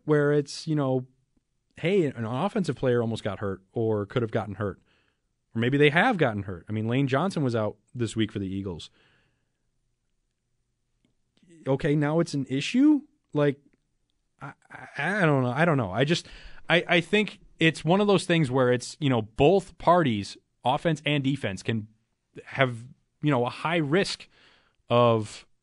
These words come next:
getting injured because it's a very, very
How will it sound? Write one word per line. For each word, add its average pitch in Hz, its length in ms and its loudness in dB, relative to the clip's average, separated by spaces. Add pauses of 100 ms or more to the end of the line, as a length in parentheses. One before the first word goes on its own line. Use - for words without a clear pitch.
(500)
getting 139 240 2
injured 180 400 -2
because 127 240 0
it's 147 160 0
a 160 80 0
very, 120 460 0
very 117 520 -2